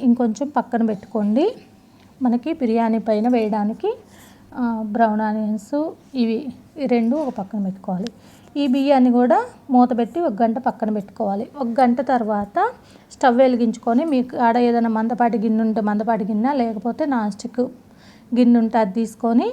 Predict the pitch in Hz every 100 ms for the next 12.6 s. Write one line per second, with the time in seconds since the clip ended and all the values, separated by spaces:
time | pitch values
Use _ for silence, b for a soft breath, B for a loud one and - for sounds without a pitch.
0 | - - b b - 240 240 262 285 233
1 | 254 302 226 226 247 247 226 208 233 190
2 | 233 - 226 - 233 240 240 254 240 220
3 | 202 - - 226 311 508 - - - -
4 | - - - - B B B B - 240
5 | 277 302 277 262 240 254 440 - B B
6 | - 254 247 247 247 240 247 240 285 269
7 | 226 196 233 220 208 208 202 208 311 440
8 | - B B B 226 240 240 262 254 302
9 | 285 202 208 202 202 196 226 302 - 277
10 | 247 240 269 254 240 226 226 240 240 233
11 | 233 262 359 440 277 233 226 254 247 -
12 | 226 311 349 - - 277